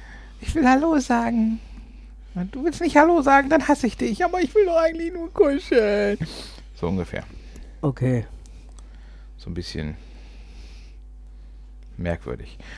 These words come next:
Speaker 1: Und in letzter Zeit halt auch, äh, immer die, die Kombination, wenn der erste Hund morgens nicht Guten Tag sagt,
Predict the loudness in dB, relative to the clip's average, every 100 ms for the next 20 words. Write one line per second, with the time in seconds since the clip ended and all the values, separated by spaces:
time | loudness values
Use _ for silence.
0 | -12 -2 0 2 2 0 -2 0 0 0
1 | -4 -4 -6 -8 -14 -10 -4 -4 -2 -4
2 | -6 -12 -14 -10 -4 -2 -2 -2 -6 -8
3 | -18 -8 -2 2 2 4 2 2 0 0
4 | -2 0 0 0 -2 -4 -4 -4 -8 -4
5 | -4 -6 -8 -10 -12